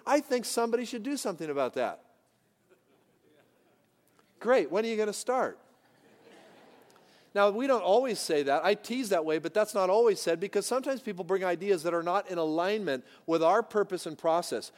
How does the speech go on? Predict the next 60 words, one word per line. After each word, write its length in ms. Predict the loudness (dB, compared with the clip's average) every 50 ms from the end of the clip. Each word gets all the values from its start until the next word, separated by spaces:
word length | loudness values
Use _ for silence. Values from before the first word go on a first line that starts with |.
| -20 -10 _
We're 180 | 2 4 4 6
about 240 | 6 6 4 4 2
life 200 | 2 0 0 -2
transformation 680 | -4 -6 -6 -6 -6 -6 -6 -6 -6 -6 -6 -8 -12 -12
through 120 | -12 -8
following 380 | -4 -2 0 0 0 -2 -6 -6
Christ. 360 | -2 0 0 0 0 -4 -10 -20 -20 -14 -6 -2
And 100 | 0 2
there 80 | 2
are 40 | 2
a 40 | 2
lot 200 | 2 2 2 2
of 140 | 0 -4 -6
great 400 | -10 -4 0 2 2 2 2 2
ideas 500 | 0 0 0 0 0 0 0 0 0 -2
that 120 | -6 -8
people 300 | -8 -8 -6 -4 -4 -4
stir 360 | -4 -4 -2 0 2 2 4
up 320 | 4 4 4 2 0 -4 -12 -20 -20 -6 -4
that 100 | -2 0
are 80 | 0
not 240 | 0 0 -2 -2 -4
necessarily 600 | -4 -4 -4 -4 -6 -4 0 0 2 2 2 0
focused 540 | -2 -2 0 2 2 2 0 -2 -4 -2 -4
on 140 | -4 -6 -6
true 340 | -8 -12 -12 -10 -8 -6 -4
life 280 | -2 0 0 -2 -2
transformation, 800 | -6 -8 -8 -8 -6 -8 -8 -4 -2 -2 -4 -4 -6 -10 -12 -12 -14 -20 -20 -20 -20 -8 -2
not 280 | 0 2 2 2 2
focused 400 | 2 2 2 2 2 -2 -2 0
on 140 | -2 -2 -2
the 80 | -2 -4
gospel 480 | -2 0 0 0 0 -2 -4 -6 -6
of 80 | -6 -6
Jesus 380 | -8 -8 -8 -8 -8 -10 -10
Christ. 340 | -8 -4 -2 -2 -2 -4 -6
And 100 | -10 -4
so 240 | 0 2 2 2 0 -2 -10 -18 -10
we 140 | -6 -4 -2
wanna 260 | 0 0 2 2 0
bless 380 | 0 2 2 4 2 2 0 -2
people 240 | -6 -6 -4 -2 -4
and 100 | -2 0
say, 140 | 0 0 0
"That's 260 | 0 0 -2 -4 -4
great, 260 | 0 2 2 2 2
that's 200 | 0 -2 -2 -4
a 40 | -4
neat 180 | -4 -2 0
idea, 360 | 0 0 0 0 0 0 0 0
but 160 | -2 -2 -2
that's 240 | -2 -2 -2 -2 -2
really 240 | -2 0 0 0
not 220 | 0 -2 -2 -2 0
where 100 | 0 -2
our 60 | 0
focus 420 | -2 -2 -4 -4 -4 -8 -8 -8
is 160 | -10 -14 -12 -10
gonna 220 | -10 -8 -8 -8
be." 260 | -8 -10 -10 -12 -14